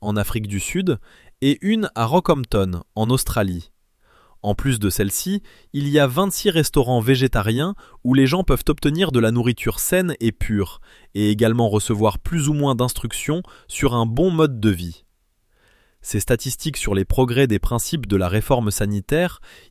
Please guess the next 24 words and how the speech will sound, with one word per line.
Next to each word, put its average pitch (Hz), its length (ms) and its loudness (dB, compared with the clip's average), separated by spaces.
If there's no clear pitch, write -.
illustrent 165 540 0
comment 196 340 4
le 165 120 4
Seigneur 147 440 0
peut 120 300 2
accomplir 160 580 0
une 110 140 0
grande 131 400 0
œuvre 131 340 4
par 123 180 4
l'intermédiaire 143 640 0
de 123 80 2
ce 127 140 0
moyen, 104 480 0
comme 107 160 0
cela 110 280 2
fut 104 200 -4
divinement 135 500 -2
prédit 120 520 -2
en 107 120 -2
mille 156 300 0
huit 151 120 0
cent 151 180 -2
soixante-six. - 800 -4